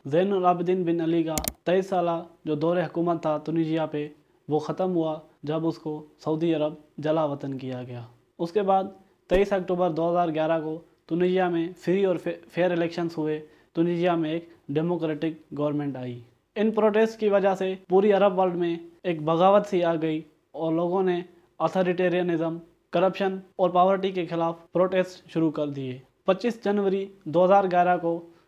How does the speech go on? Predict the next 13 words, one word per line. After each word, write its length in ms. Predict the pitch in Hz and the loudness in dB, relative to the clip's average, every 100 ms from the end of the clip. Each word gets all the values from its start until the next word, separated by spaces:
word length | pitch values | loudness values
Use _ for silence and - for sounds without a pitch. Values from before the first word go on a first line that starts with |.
| - | -6
इजिप्ट 320 | 185 165 208 190 | 0 2 2 2
में 260 | 185 175 180 - - | -2 -2 -10 -16 -6
हज़ारों 340 | 151 185 196 185 | 2 4 4 4
लोग 360 | 180 170 - - | 2 0 -8 0
कायरो 260 | 160 190 196 | 2 2 2
में 140 | 180 | 0
जमा 220 | 156 170 | 0 2
हुए 280 | 170 160 156 156 175 - | 2 2 -2 -4 -8 -10
और 120 | 160 165 | -6 -4
उन्होंने 340 | 180 180 165 165 - _ 156 | -2 -2 -4 -6 -14 _ -8
हुस्नी 300 | 165 196 202 | -6 -4 0
मुबारक 460 | 185 165 160 165 | 0 0 -2 -2
के 180 | - 156 | -4 -8